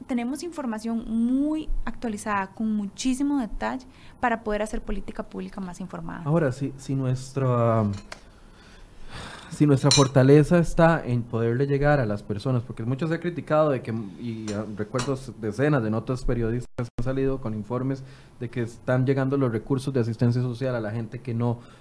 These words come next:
Speaker 2: lo, lo necesita. Yo sé que el ha hecho un esfuerzo en la mejora con el sistema, de hecho, para poder ver a quiénes está llegando la, la ayuda social. Pero en un contexto económico donde no mejora, eh, sustancialmente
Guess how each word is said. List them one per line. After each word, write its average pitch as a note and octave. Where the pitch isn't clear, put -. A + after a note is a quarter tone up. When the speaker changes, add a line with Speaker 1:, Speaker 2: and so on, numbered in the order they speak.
Speaker 2:
lo, A2+
lo G#2+
necesita. B2
Yo A2
sé B2+
que C3+
el A#2+
ha -
hecho B2
un B2
esfuerzo D3
en A2
la G#2
mejora A2+
con G#2+
el G2+
sistema, C3
de G#2
hecho, C#3
para G#2+
poder G2+
ver B2
a A#2
quiénes A2+
está B2
llegando B2
la, B2
la A#2
ayuda B2
social. C#3
Pero C3+
en C3+
un C#3+
contexto F3+
económico F3
donde G#2+
no A#2+
mejora, D#3
eh, A2
sustancialmente B2+